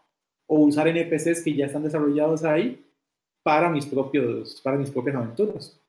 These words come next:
Entonces, igual, digamos, si, si yo quiero correr una aventura ya escrita, eh, también, eh, no tengo que tener miedo, digamos, de hacer ajustes o corregir lo que yo sienta que tiene que ser corregido,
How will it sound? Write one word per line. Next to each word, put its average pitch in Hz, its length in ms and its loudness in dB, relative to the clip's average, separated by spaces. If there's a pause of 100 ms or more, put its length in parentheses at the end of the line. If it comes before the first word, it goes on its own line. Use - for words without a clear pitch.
Entonces, 131 680 -4
igual, 151 460 6
digamos, 151 320 -2
si, 123 260 -6 (160)
si 135 180 -4
yo 143 140 -2
quiero 190 340 2
correr 185 300 2
una 180 140 -2
aventura 180 400 0
ya 156 140 2
escrita, 202 520 -2 (380)
eh, 135 500 2
también, 156 600 -4 (320)
eh, 127 340 0
no 143 80 -2
tengo 165 220 0
que 170 80 -2
tener 147 300 -2
miedo, 170 420 2
digamos, 151 600 -2
de 151 260 0
hacer 139 220 0
ajustes 180 580 0
o 123 120 -2
corregir 131 360 0
lo 160 120 0
que 143 80 -2
yo 135 100 0 (100)
sienta 175 340 -2
que 139 100 -2
tiene 156 260 -6
que - 120 -18
ser 160 180 -2
corregido, 180 460 0